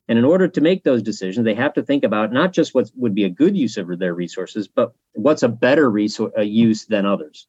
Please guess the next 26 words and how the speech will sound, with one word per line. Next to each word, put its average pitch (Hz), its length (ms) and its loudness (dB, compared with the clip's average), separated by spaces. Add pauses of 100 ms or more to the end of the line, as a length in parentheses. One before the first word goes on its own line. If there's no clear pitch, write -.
(140)
And 117 140 -4
so 117 160 2
that 120 340 0
often 131 480 2
means 120 380 2
that 113 120 2
in 110 100 0
order 139 360 2
for 120 140 -2
t-, - 240 -16
to 139 120 0
protect 120 480 -2
these 185 360 2
people's 107 420 0
interests 101 420 -4
in 98 120 -2
our 95 120 0
firm, 95 460 -2 (400)
we're 107 140 2
gonna 127 200 2
have 135 260 0
to 123 340 2 (160)
lay 117 260 2
some 120 240 0
people 107 340 -2
off. 95 280 -2